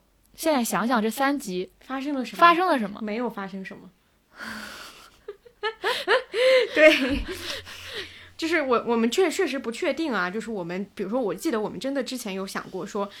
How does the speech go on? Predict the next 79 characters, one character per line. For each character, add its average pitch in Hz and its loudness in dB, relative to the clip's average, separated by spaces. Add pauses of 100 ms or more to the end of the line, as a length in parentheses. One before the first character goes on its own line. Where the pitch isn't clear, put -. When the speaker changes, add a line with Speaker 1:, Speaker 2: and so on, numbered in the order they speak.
(180)
Speaker 2:
王 185 -2
老 247 2
师 - -8
提 - -12
的， 113 -10
应 208 -8
该 196 -6
是 214 -10
说 214 -6
李 175 -8
俊 247 -4
这 220 -4
个 196 -2
人 175 -10
物 196 -8
他 226 -10
这 277 -4
么 233 -2
的 196 -10
好， - -16 (360)
他 277 -2
又 285 2
这 262 0
么 214 2
外 208 0
向， 196 -4
又 233 -4
这 240 -6
么 202 -2
会 226 -2
体 214 -8
贴 202 -4
人， 196 -2
他 226 -2
什 214 -8
么 185 -6
都 254 0
知 247 -10
道， 202 2 (220)
然 180 -6
后 220 -2
他 226 -2
又 226 2
是 220 -6
一 220 -2
个 240 0
乐 233 0
观 233 0
开 254 -4
朗， 185 -2
他 214 -6
没 220 0
有 233 0
任 247 0
何 220 -2
阴 233 0
影 220 -2
的 - -10
一 113 -8
个 139 -8
人， - -12 (240)
他 - -12
到 294 0
底 220 -2
是 226 -4
怎 - -10
么 - -12
变 254 0
成 196 -2
这 220 -2
个 185 -4
人 127 -10
这 220 -4
样， 180 -4 (160)
今 233 -2
天 226 2
这 233 0
样 240 0
的？ - -10